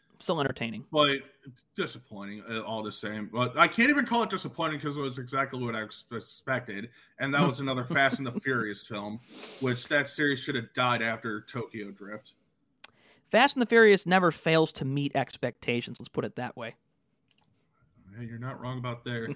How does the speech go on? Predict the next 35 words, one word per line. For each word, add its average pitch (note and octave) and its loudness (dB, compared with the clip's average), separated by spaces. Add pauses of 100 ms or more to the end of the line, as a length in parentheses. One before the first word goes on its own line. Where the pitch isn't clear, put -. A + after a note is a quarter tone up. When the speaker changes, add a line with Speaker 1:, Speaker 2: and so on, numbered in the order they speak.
(300)
Speaker 1:
<laughs> - -10
Speaker 2:
But G3+ 4 (560)
we E3+ 2
go A3 2
into F#3+ -2
July. G#2+ -4 (480)
Speaker 1:
Yeah, G3 -4
things E4+ 0
get C#4+ -2
a B3+ 4
little F#3+ 8
interesting C3 0
here C3 0
in A#2+ 0
July. B2+ 0
There's F3+ 4
a - -10
couple F3+ 2
right D#3 10
at A#3 10
Speaker 2:
This A#3 4
Speaker 1:
the G#3+ 8
very G#3+ 10
Speaker 2:
is G3 4
Speaker 1:
beginning. F#3 6
Speaker 2:
where - 0
everything F3 2
started C3+ -2
picking C3 -4
up. G2 -6 (340)
So D#3+ -4
we D3 2
Speaker 1:
Yes. A#2 2
Speaker 2:
just G3 -2
had G3+ 0